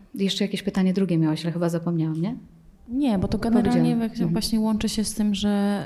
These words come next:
Speaker 2: em, że, że właśnie, że, że wszystko się już wydarzyło, nie? Że jakby nie ma co
Speaker 1: A,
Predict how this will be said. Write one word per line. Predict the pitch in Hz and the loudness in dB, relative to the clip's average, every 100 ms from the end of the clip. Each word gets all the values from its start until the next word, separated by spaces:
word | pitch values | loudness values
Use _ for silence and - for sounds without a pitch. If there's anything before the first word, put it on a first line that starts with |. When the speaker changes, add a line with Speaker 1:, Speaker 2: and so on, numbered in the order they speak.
| - | -4
Speaker 2:
em, | 208 196 190 190 185 190 - - _ - | -2 0 0 0 0 -2 -6 -14 _ -6
że, | 190 202 202 101 101 202 202 202 - _ _ - | -2 0 0 -2 -2 -2 -4 -4 -12 _ _ -4
że | 220 | -2
właśnie, | 240 262 | 0 0
że, | 262 262 196 - - - _ _ _ 208 | 0 0 -2 -8 -20 -20 _ _ _ -2
że | 262 | 0
wszystko | 294 277 294 | 0 -2 -2
się | 285 | -2
już | 285 | -2
wydarzyło, | 285 285 277 214 170 | -2 0 2 2 2
nie? | 170 220 | 2 2
Że | 214 | 2
jakby | 220 220 233 | 0 0 0
nie | 240 | 2
ma | 233 233 | 2 0
co | - 220 | -2 2
Speaker 1:
A, | 220 180 | 2 2